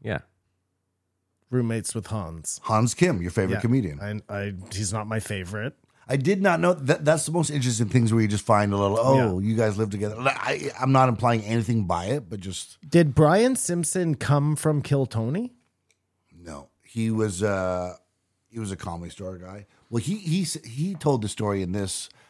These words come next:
Speaker 3: that he ran a club, basically.
Speaker 2: Mm-hmm,
Speaker 3: That's how he
Speaker 2: mm-hmm.
Speaker 3: got his reps in.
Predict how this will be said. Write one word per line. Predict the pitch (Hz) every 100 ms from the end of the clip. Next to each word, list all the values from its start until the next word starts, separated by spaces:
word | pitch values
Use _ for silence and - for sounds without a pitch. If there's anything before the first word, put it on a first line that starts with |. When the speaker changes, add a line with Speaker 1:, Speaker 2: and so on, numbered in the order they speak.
| _
Speaker 3:
that | 87
he | 117 113
ran | 101 110 101 107 107 101
a |
club, | 87 120 117 82
basically. | 80 - 76 78 117
Speaker 2:
Mm-hmm, | 117 110
Speaker 3:
That's | 113 104
how | 107
he | 104
Speaker 2:
mm-hmm. | 101
Speaker 3:
got | 101 95
his | 101 90 82 78 - _ _ _ -
reps | 101 110 - 98
in. | 78